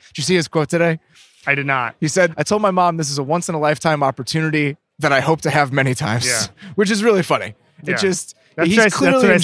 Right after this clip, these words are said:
Speaker 1: enjoying
Speaker 2: about
Speaker 1: it.
Speaker 2: this podcast.
Speaker 1: That's, it's absolutely right. So, uh, do you
Speaker 2: You
Speaker 1: wanna
Speaker 2: wrote
Speaker 1: s-
Speaker 2: a piece.
Speaker 1: Oh, yeah.
Speaker 2: Let me,
Speaker 1: So
Speaker 2: let me, let me, let me tee it up here.
Speaker 1: Let's do it.
Speaker 2: I don't want you to talk about your own piece.
Speaker 1: Thank, thank you.
Speaker 2: You wrote a piece about Kyle Juszczyk.
Speaker 1: I did.
Speaker 2: Fullback,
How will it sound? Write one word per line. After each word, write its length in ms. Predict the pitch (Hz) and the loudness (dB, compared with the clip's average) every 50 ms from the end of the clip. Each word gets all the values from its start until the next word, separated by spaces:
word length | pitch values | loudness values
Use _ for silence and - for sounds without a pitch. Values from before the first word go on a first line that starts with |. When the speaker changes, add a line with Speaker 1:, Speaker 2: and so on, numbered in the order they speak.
| 143 170 | 4 4
Speaker 1:
enjoying 140 | 165 160 156 | 4 4 4
Speaker 2:
about 180 | 147 151 143 | 4 2 0
Speaker 1:
it. 20 | - | 0
Speaker 2:
this 140 | 135 123 - | -4 -8 -4
podcast. 460 | - 139 131 - 90 - 117 107 104 | -2 -2 -2 -2 -2 -4 -4 -4 -2
Speaker 1:
That's, 200 | 127 127 - - | -4 -6 -4 -4
it's 180 | 139 135 - - | -4 -4 -4 -2
absolutely 560 | - 135 135 - - 131 127 127 113 117 117 | -4 -4 -2 -4 -6 -6 -6 -6 -4 -4 -4
right. 260 | 110 110 104 98 - - _ _ _ _ | -2 -2 -4 -4 -4 -8 _ _ _ _
So, 400 | - - 233 233 226 220 220 - _ _ _ _ _ _ _ _ _ _ _ _ - - _ | -6 -4 -2 0 0 -2 -2 -4 _ _ _ _ _ _ _ _ _ _ _ _ -20 -10 _
uh, 320 | 160 165 170 165 160 156 - | 0 0 2 2 2 0 -4
do 100 | 156 147 | -2 -2
you 60 | 160 190 | 0 2
Speaker 2:
You 60 | 214 | 4
Speaker 1:
wanna 60 | 226 | 4
Speaker 2:
wrote 60 | 226 240 | 4 2
Speaker 1:
s- 20 | |
Speaker 2:
a 20 | - | 2
piece. 440 | - 180 151 170 - - - - _ _ _ _ _ _ _ _ | 2 0 0 0 -2 -6 -12 -14 _ _ _ _ _ _ _ _
Speaker 1:
Oh, 160 | - 320 277 | 2 2 2
yeah. 260 | 254 294 - - - 110 | 2 2 0 0 0 0
Speaker 2:
Let 100 | 185 202 | 2 2
me, 60 | 226 | 2
Speaker 1:
So 60 | 220 | 4
Speaker 2:
let 100 | 214 214 | 2 2
me, 80 | 220 233 | 4 4
let 160 | 208 208 208 | 4 4 4
me, 160 | 208 214 208 | 4 2 2
let 160 | 202 170 180 180 | 2 0 0 0
me 80 | 185 | 0
tee 160 | 175 - 170 | 0 0 0
it 80 | 156 139 | 0 0
up 120 | 123 113 | 0 -4
here. 120 | - 120 110 | -4 -6 -6
Speaker 1:
Let's 120 | 107 120 131 | -6 -8 -8
do 100 | 143 110 | -12 -14
it. 80 | 101 _ _ _ _ _ _ _ _ _ _ _ | -14 _ _ _ _ _ _ _ _ _ _ _
Speaker 2:
I 80 | 147 139 | -4 -2
don't 100 | 147 147 | -2 -2
want 140 | 147 143 | 0 0
you 80 | 143 143 | 2 2
to 60 | 143 139 | 0 2
talk 180 | - 139 131 | 0 -4 -4
about 140 | 113 135 127 | -2 -6 -6
your 120 | 127 120 | -4 -4
own 140 | 120 120 107 | -6 -6 -8
piece. 240 | - 120 113 110 110 | -10 -10 -10 -8 -4
Speaker 1:
Thank, 160 | 165 151 127 | -4 -4 -4
thank 300 | - - - 139 117 - | -4 -4 -2 -4 -2 -2
you. 180 | 110 95 107 110 _ _ - - _ _ _ _ _ | -4 -4 -4 -6 _ _ -20 -20 _ _ _ _ _
Speaker 2:
You 140 | - 143 165 175 | -2 0 2 2
wrote 120 | 180 185 | 2 2
a 40 | 175 | 0
piece 260 | - 156 139 139 - | -2 -4 -4 -4 -4
about 160 | - 135 135 | -6 -6 -6
Kyle 220 | - - 143 143 139 | -4 -2 -2 -2 -2
Juszczyk. 440 | 131 135 120 - - 107 104 107 _ | -4 -6 -8 -8 -8 -8 -10 -6 _
Speaker 1:
I 100 | - 143 | -2 -2
did. 440 | 156 147 190 233 220 143 131 110 104 - _ _ _ _ _ _ _ _ _ _ _ _ | 2 4 4 4 4 4 0 -4 -6 -10 _ _ _ _ _ _ _ _ _ _ _ _
Speaker 2:
Fullback, 480 | - 170 165 147 151 143 139 143 135 | -4 -2 -2 0 0 0 -2 -2 -6